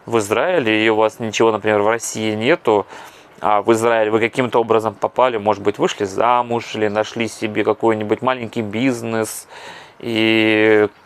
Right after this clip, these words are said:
как-то там его ведете, да, но уже находитесь на пенсии, то вполне возможно, что вы тоже можете претендовать на сумму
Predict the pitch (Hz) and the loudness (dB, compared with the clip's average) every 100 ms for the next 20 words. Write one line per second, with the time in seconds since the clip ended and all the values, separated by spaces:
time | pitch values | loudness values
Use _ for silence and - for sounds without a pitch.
0 | _ - 113 - 110 113 110 110 110 117 | _ -4 -4 -4 -4 0 4 4 4 0
1 | 113 117 113 107 101 120 117 113 110 113 | 4 4 4 0 2 2 4 4 4 2
2 | 120 117 123 117 123 107 107 117 - 113 | 2 2 0 0 -2 -2 -4 -6 -4 -6
3 | 104 - 104 - - - - - - 113 | -6 -2 -2 -2 -20 -20 -20 -14 -4 -4
4 | - 127 127 123 110 98 104 147 214 135 | 2 0 2 2 2 0 2 2 2 -2
5 | 107 - 110 101 117 - 165 131 104 110 | -4 -2 0 0 -2 2 0 0 0 -2
6 | 104 104 - 107 - 107 104 101 127 170 | -2 -6 -6 -6 -6 -4 -2 2 2 0
7 | - 104 101 - 151 175 123 101 | -4 -6 -6 -2 -2 -2 -2 -4